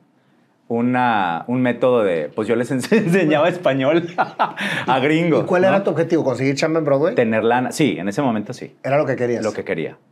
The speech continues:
Speaker 1: lo que
Speaker 2: Ujú.
Speaker 1: quería.
Speaker 2: Pero es casi imposible.
Speaker 1: Dificilísimo,
Speaker 2: Ujú.
Speaker 1: dificilísimo, porque es competidísimo, porque todo mundo quiere estar en, en, aparte en Nueva York, lo que sobra es talento. O sea,
Speaker 2: Sí.
Speaker 1: la gente en Nueva York es de verdad, es uno más talentoso que el otro,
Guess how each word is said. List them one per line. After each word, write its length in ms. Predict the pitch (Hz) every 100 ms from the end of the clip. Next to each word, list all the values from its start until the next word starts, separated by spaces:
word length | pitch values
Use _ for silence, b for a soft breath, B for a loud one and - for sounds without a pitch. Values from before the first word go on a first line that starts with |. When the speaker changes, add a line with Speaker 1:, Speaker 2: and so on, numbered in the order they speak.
| _
Speaker 1:
lo 120 | - 92
que 60 |
Speaker 2:
Ujú. 80 | -
Speaker 1:
quería. 320 | 92 85 71 -
Speaker 2:
Pero 140 | 135
es 180 | 147 - _ _ _ _ _
casi 280 | 143 139 180
imposible. 280 | 143 139 147
Speaker 1:
Dificilísimo, 520 | 302 139 139 - 78 - _ _
Speaker 2:
Ujú. 220 | 120 117 110
Speaker 1:
dificilísimo, 1040 | - 113 107 127 117 123 120 123 - 71 - b b
porque 180 | 101 -
es 80 | -
competidísimo, 840 | 120 104 107 - 95 104 - 78
porque 180 | 82 -
todo 220 | - 170
mundo 320 | 139 151 98
quiere 160 | 80 76
estar 160 | 73 76
en, 240 | 73 73
en, 160 | 90 92
aparte 340 | 95 110 -
en 60 | 127
Nueva 180 | 113 95
York, 260 | 104 - b b b
lo 220 | - 92 -
que 140 | 98
sobra 360 | - 131 123 104
es 100 | -
talento. 400 | 90 76 76 - _
O 40 |
sea, 400 | - 90 73 - _ _
Speaker 2:
Sí. 180 | 69 67
Speaker 1:
la 100 | 85
gente 360 | - 113 107 110
en 60 |
Nueva 180 | 113 101
York 280 | 92 90 -
es 80 | 98
de 100 | 104
verdad, 460 | 90 87 87 87 - b b
es 200 | 107 -
uno 240 | 131 127 117
más 220 | 107 104
talentoso 540 | 104 95 82 110 92
que 80 | 80
el 60 | 76
otro, 240 | - -